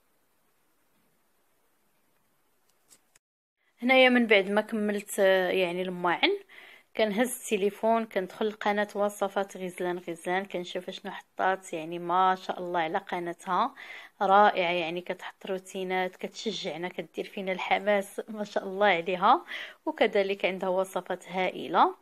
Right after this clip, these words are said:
كندخل لكويزين شريفه او ك-، شريفه كويزين، حتى هي عندها وصفات روعه ما شاء الله عليها،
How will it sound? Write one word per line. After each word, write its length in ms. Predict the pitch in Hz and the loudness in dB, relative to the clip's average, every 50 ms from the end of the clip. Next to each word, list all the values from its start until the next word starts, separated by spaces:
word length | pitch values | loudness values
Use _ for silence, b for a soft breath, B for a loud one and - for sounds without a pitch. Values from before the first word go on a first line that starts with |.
| B B B B B B B B - | B B B B B B B B 0
كندخل 380 | - 254 247 247 - - 285 262 | 2 2 2 0 0 0 0 0
لكويزين 500 | 240 - - 220 233 214 185 202 220 214 | 0 -2 -4 -2 -2 -2 -2 -4 -4 -6
شريفه 640 | 208 - - 208 196 208 214 208 - 277 302 - - 277 | -4 -2 0 2 2 2 0 0 2 2 2 4 4 2
او 160 | 269 262 262 | 2 2 2
ك-، 340 | - 247 220 214 208 208 208 | 2 2 4 4 4 4 2
شريفه 440 | 208 - 240 220 220 214 214 202 | 2 0 0 0 0 -2 -4 -6
كويزين، 640 | 196 - - 190 190 175 180 - 220 233 262 302 339 330 | -10 -10 -10 -10 -10 -10 -8 -4 -2 0 2 2 0 0
حتى 280 | - - _ - - | -4 -10 _ -6 -4
هي 280 | 190 180 180 185 196 190 | -4 -4 -2 -2 -2 -2
عندها 520 | 170 185 196 180 - 190 190 208 208 - | -2 -4 -6 -6 -2 0 2 2 2 0
وصفات 640 | - 202 202 202 202 - 208 196 - 214 202 - - | -2 -4 -4 -4 -4 -4 -6 -4 -4 -4 -6 -4 -2
روعه 400 | 180 202 240 247 226 202 175 180 | 2 2 4 4 4 4 2 2
ما 100 | 185 185 | 0 -2
شاء 220 | 190 - - - - | -6 -10 -10 -12 -12
الله 220 | - 185 180 196 202 | -10 -4 0 2 2
عليها، 580 | 170 160 156 165 170 165 - 214 247 339 392 | 2 0 -2 -6 -8 -4 2 4 4 4 4